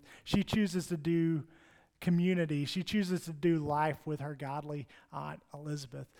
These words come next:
someone who she knows that the angel has said, "God's working in her life. God has promised her a son, and she is gonna be pregnant with, with John the Baptist." And Mary, Mary knows this, so she chooses to share her life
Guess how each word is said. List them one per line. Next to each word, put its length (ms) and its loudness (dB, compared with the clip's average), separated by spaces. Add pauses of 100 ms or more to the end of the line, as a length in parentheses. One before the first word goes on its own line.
(100)
someone 360 10
who 200 8
she 240 6
knows 380 8
that 120 0
the 140 4
angel 260 4
has 140 0
said, 280 2 (280)
"God's 280 0
working 300 0
in 140 -2
her 180 -2
life. 320 -2 (260)
God 240 8
has 120 4
promised 560 4
her 240 2
a 120 -4
son, 520 -2 (260)
and 180 0
she 340 0
is 300 -4
gonna 200 -2
be 160 -4
pregnant 560 -8 (240)
with, 360 0
with 200 -6
John 240 -6
the 80 -6
Baptist." 560 -6 (320)
And 260 0
Mary, 500 4
Mary 280 6
knows 400 4
this, 180 0
so 160 0
she 220 -2
chooses 580 2
to 160 -4
share 400 2
her 240 0
life 360 0